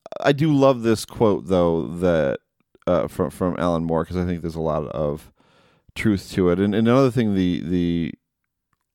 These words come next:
letter got me thinking about, about how the, how the wealthy can come up with these ideas and, and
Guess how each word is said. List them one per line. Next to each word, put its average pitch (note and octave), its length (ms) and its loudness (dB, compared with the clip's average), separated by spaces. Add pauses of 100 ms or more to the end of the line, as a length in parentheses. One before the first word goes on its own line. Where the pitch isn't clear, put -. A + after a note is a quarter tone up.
letter F#2+ 200 2
got F2 140 -2
me F2 80 -2
thinking G2+ 360 -4
about, E2+ 400 0 (120)
about F2 220 0
how F2+ 100 2
the, - 220 -8
how F#2 100 0
the F2 80 0
wealthy F2+ 400 -2
can - 180 -12
come F2+ 120 -10
up D#2+ 120 -4
with - 80 -20
these E2 180 -4
ideas D#2+ 400 -4
and, D2+ 220 -8
and D#2+ 280 -6